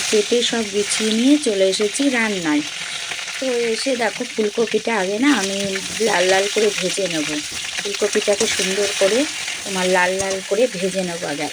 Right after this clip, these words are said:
এর মধ্যে দিয়ে দেবো তোমার একটু লবণ আর দিয়ে দেবো একটু হলুদ। দিয়ে ফুলকপিটাকে সুন্দর করে ভেজে নেব।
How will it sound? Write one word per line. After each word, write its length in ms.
এর 180
মধ্যে 320
দিয়ে 240
দেবো 220
তোমার 280
একটু 280
লবণ 460
আর 160
দিয়ে 220
দেবো 260
একটু 280
হলুদ। 380
দিয়ে 180
ফুলকপিটাকে 760
সুন্দর 420
করে 180
ভেজে 380
নেব। 180